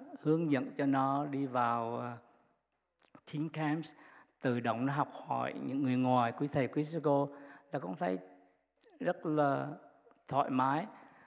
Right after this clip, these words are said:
Thì hình như con cảm thấy cũng là, đối với con, con cảm thấy cũng hơi là may mắn một xíu. Thì con thấy là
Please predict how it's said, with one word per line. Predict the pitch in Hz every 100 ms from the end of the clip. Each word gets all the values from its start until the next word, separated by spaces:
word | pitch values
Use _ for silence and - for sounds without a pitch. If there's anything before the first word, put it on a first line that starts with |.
| - - _ _
Thì | - 147 143 139 143 139 143 143 - - - _ _ _ -
hình | 160
như | 160
con | 170 190 185
cảm | 123 127
thấy | 160
cũng | 170 -
là, | 143 135 135 139 139 165
đối | 156 156
với | 202
con, | 170 175
con | 196 -
cảm | - 147
thấy | 175
cũng | 135
hơi | 117 147 160
là | 151 127 131 -
may | 139 147
mắn | 156 165
một | 139 -
xíu. | 143 175 - - - - _ _ _ _ - - _ _ _ -
Thì | 143
con | 165 165
thấy | 165 170
là | 156 147